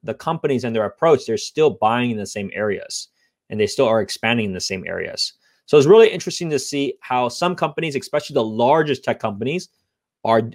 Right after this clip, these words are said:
what they're doing with corporate real estate. And then for the smaller, medium-sized companies, you can see how they're reacting too. So really interesting to see. All right, so let's take a look at the data of the week. Let's make this a little bit larger.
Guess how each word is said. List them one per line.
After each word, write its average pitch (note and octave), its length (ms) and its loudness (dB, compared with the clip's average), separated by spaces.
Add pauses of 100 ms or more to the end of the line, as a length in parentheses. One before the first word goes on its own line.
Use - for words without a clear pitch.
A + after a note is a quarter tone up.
(100)
what A#2+ 180 2
they're B2 100 6
doing A#2 240 2
with A2+ 180 -2
corporate A2+ 360 0
real G#2 160 2
estate. A#2 460 0
And G#2 120 -8
then G#2+ 160 -6
for A2 140 -4
the G#2+ 80 0
smaller, C3+ 360 4
medium-sized C3 520 0
companies, A2 500 -4 (320)
you - 80 -16
can G#2 100 0
see - 140 -4
how G#2 140 2
they're G2 100 0
reacting F#2+ 420 0
too. F#2+ 240 -6 (200)
So B2+ 80 2
really D3 180 8
interesting A#2 320 -2
to F#2 60 -4
see. - 240 -12 (1600)
All C#3+ 100 6
right, C#3+ 260 6
so - 140 -2
let's F3 220 4
take F3+ 180 2
a F3+ 80 4
look C3+ 320 4
at A#2+ 160 -6
the A2+ 120 -4
data A#2 500 0
of G#2 180 -8
the G#2 100 -4
week. C3+ 440 0 (1120)
Let's - 240 -20
make - 120 -20
this - 160 -20
a - 40 -20
little - 160 -18
bit - 140 -18
larger. C#3+ 600 -4